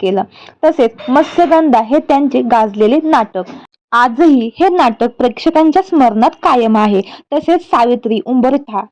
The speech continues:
पुढचं पाऊल, माहेरची साडी, एकापेक्षा एक, आत्मविश्वास आणि शंभरहून अधिक मराठी चित्रपट त्यांच्या नावावर आहेत. मराठीसह त्यांनी हिंदी पडदाही तितकाच गाजवला. दोनशेहून अधिक हिंदी चित्रपटात त्यांनी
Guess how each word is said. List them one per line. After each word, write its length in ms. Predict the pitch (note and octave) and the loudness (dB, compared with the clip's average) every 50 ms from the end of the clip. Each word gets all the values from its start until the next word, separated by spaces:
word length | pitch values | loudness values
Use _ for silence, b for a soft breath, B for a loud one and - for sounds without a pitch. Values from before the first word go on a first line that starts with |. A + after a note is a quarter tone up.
| _ | _
पुढचं 300 | C#4 D4 C4 B3+ - D#4+ | -8 -8 -6 -2 -2 -2
पाऊल, 360 | D#4 D#4 D4 C#4 B3 A#3+ A3 | 0 0 0 0 0 0 0
माहेरची 460 | G#3+ A#3 A3 A3 A3+ B3+ - - D4+ D4+ | 0 0 2 2 2 0 0 0 0 0
साडी, 320 | - - D#4 C4 A3+ A#3 | 0 2 0 0 0 0
एकापेक्षा 680 | G#3 G#3+ - - - C#4+ - C#4+ - - - - D4 C#4+ | -2 -2 -2 0 -2 -2 -2 -2 -6 -4 -2 0 0 2
एक, 220 | B3 A#3+ A#3+ - - - | 2 0 0 -2 -2 -4
आत्मविश्वास 840 | G3+ A3+ - - C4 C#4 C#4+ C#4+ C#4+ C#4+ C#4 - - A3 G3 G#3+ G#3 - b b b b b b b b | -4 -4 -4 -6 -8 -6 -4 -2 -2 -2 -2 -2 -2 0 0 0 -2 -6 b b b b b b b b
आणि 240 | A3 A#3+ A3+ G#3 A#3+ | -8 -6 -4 -6 -4
शंभरहून 580 | - - C4 B3+ B3 G#3+ C#4 C#4+ C#4+ D4 E4 D4 - | -2 0 2 2 4 4 2 2 2 0 0 -2 -2
अधिक 300 | A#3+ B3 G#3+ A#3+ D#4 D4+ | -4 -4 -2 -2 -2 -2
मराठी 380 | D4+ D4 C#4+ C4+ C4+ C4+ C#4 D#4 | 0 0 0 2 0 0 0 -2
चित्रपट 480 | D4 - C4 G#3+ - - A#3 A3 A#3+ B3 - | -4 -4 -8 -10 -8 -6 -6 -4 -4 -4 -4
त्यांच्या 300 | - A#3+ A3 A3 G#3 B3 | -4 -4 -4 -2 -2 0
नावावर 480 | B3+ C4 B3 A3 G#3+ G#3 G3+ G#3+ B3+ - - | 0 0 0 0 0 0 0 0 -2 -2 -2
आहेत. 220 | - A3+ G#3 G3 - B B B B B | -4 -4 -4 -6 -8 B B B B B
मराठीसह 600 | A#3 C4 C#4 C#4+ C#4+ C#4+ E4 E4+ E4 F4+ F4 D#4+ D4+ | -2 0 2 2 2 2 2 2 4 4 2 2 2
त्यांनी 300 | - D4 C4+ C4+ C#4 D#4 | 2 2 0 2 2 0
हिंदी 360 | D4+ C4+ D4 B3+ A#3+ A#3 C#4+ D4 C#4+ - _ _ _ _ _ - | 2 2 4 4 4 4 2 2 0 -4 _ _ _ _ _ -6
पडदाही 420 | B3+ C#4 C4 A3 C4 C4 C4+ E4 | -4 -4 -2 0 0 0 0 0
तितकाच 500 | E4 - D4+ - D4 _ - C#4+ D#4+ - | -2 -2 -4 -4 -4 _ -4 -4 -4 -2
गाजवला. 520 | B3+ C#4+ A#3+ G#3 F#3+ G#3 G#3 G#3+ G#3 G3+ - B B B B | -2 -2 -2 0 0 -2 0 0 0 0 -2 B B B B
दोनशेहून 560 | - B3 C4 B3+ C4+ B3 - D4+ D4+ C#4 E4+ D#4+ - | -2 0 2 2 2 2 2 2 2 2 2 2 2
अधिक 280 | - B3+ A3 B3 E4 E4 | 0 0 2 2 0 0
हिंदी 340 | - - C#4+ B3+ A#3 A#3+ B3 | 0 0 2 2 2 2 2
चित्रपटात 540 | A#3 B3 A#3+ A3+ A3+ A3 A#3 A#3 A3+ B3 B3+ | 2 0 0 0 0 -2 0 0 0 0 -2
त्यांनी 420 | - - B3 A3+ G#3+ G#3+ A#3 C#4+ | -2 -6 -12 -10 -8 -8 -8 -8